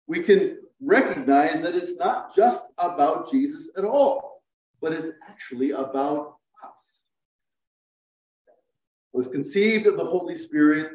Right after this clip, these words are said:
for you, was born of the Virgin Mary for you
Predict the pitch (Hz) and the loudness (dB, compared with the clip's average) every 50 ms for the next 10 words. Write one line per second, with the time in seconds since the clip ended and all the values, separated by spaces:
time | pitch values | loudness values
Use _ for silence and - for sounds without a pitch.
0 | - _ _ _ _ _ _ _ _ _ _ - 160 160 165 165 165 165 165 - | -18 _ _ _ _ _ _ _ _ _ _ -4 0 2 2 2 2 2 0 0
1 | 175 196 214 208 190 147 - - - - _ _ _ _ _ _ _ _ _ _ | 2 4 6 6 6 6 4 0 -2 -8 _ _ _ _ _ _ _ _ _ _
2 | _ _ _ _ _ - 175 175 170 175 170 180 196 208 208 214 214 208 202 190 | _ _ _ _ _ -6 -4 -4 -4 0 4 6 8 10 10 10 8 8 6 6
3 | 190 180 - 185 185 190 180 185 185 - 165 156 151 151 156 156 - 190 196 190 | 4 4 4 6 4 4 4 2 -4 -4 -2 -4 -2 -2 -2 -2 -2 -4 -4 -4
4 | 190 - _ _ _ _ _ _ _ - 165 165 175 190 196 196 220 277 311 311 | -8 -16 _ _ _ _ _ _ _ 0 4 6 8 8 8 8 8 6 8 8
5 | 277 208 - - - - | 6 6 4 2 -4 -10